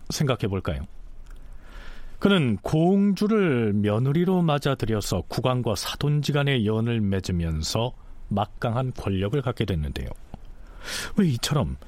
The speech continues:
순식간에 무너져 버렸을까요? 계승범 교수는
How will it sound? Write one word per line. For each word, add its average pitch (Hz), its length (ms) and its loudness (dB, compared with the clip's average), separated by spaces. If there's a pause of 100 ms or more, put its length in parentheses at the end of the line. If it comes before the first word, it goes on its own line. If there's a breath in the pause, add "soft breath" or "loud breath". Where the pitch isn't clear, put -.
(180)
순식간에 156 1080 2
무너져 113 400 0
버렸을까요? 101 560 -2 (1200 loud breath)
계승범 160 520 4
교수는 135 640 2